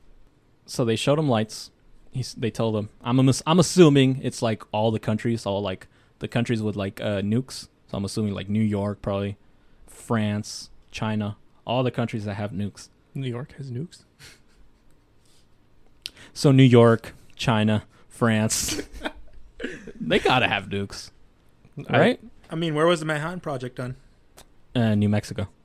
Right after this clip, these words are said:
Speaker 3: Oof. <laughs> Let's get that part out of it.
Speaker 1: <laughs> We're gonna cut that part out. Yeah, it was called the Manhattan Project to
Speaker 3: Right.
Speaker 1: confuse people.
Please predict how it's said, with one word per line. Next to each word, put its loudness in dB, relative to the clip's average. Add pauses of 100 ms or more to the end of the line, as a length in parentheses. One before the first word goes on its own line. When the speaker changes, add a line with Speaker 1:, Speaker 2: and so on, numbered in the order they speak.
(260)
Speaker 3:
Oof. 0 (180)
<laughs> -2
Let's 2
get 8
that -6
part 10
out 10
of 10
it. 10 (100)
Speaker 1:
<laughs> -8
We're 6
gonna 8
cut 8
that 10
part 8
out. 8
Yeah, 8 (480)
it 6
was 6
called 8
the 2
Manhattan 2
Project 2 (180)
to 0
Speaker 3:
Right. 2
Speaker 1:
confuse 6
people. 4